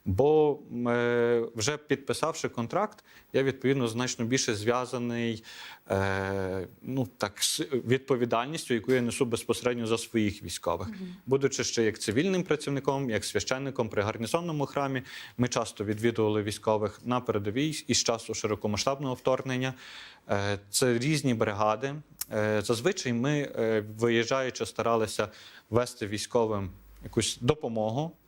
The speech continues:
Speaker 1: Е, це, е,
Speaker 2: Релігійну чи, в принципі, допомогу?
Speaker 1: Різну, різну.
Speaker 2: А
Speaker 1: Релі-
Speaker 2: з релігійну — це Біблії возите,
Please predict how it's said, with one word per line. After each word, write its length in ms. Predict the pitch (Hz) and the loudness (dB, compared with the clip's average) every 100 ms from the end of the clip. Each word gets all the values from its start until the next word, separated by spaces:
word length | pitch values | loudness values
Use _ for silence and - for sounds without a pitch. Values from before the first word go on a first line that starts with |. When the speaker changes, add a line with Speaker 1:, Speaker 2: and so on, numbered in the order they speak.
| - 156 - | -18 -8 -2
Speaker 1:
Е, 360 | 107 104 104 98 - - - | 0 2 -2 -6 -14 -20 -4
це, 160 | - 107 | -2 0
е, 220 | 98 98 - 104 98 101 | -2 -6 -6 -4 -2 -2
Speaker 2:
Релігійну 520 | - 220 214 349 392 240 | 0 0 2 2 2 0
чи, 420 | - 214 208 202 190 | 0 0 0 -2 -6
в 40 | - | -4
принципі, 480 | - 208 196 180 175 | -4 -4 -8 -10 -8
допомогу? 240 | 170 131 175 | -4 0 2
Speaker 1:
Різну, 300 | 131 131 165 170 | 2 0 2 4
різну. 400 | 143 151 160 147 135 | 6 6 2 0 2
Speaker 2:
А 40 | |
Speaker 1:
Релі- 240 | 127 147 | 4 4
Speaker 2:
з 40 | 139 | 4
релігійну — 500 | 226 233 247 240 214 - | 2 2 4 4 4 0
це 240 | 190 180 190 - | -2 -2 -6 -6
Біблії 520 | 185 214 294 320 247 | 0 2 2 2 2
возите, 720 | 196 185 190 190 185 175 170 | 2 0 -2 -4 -4 -4 -2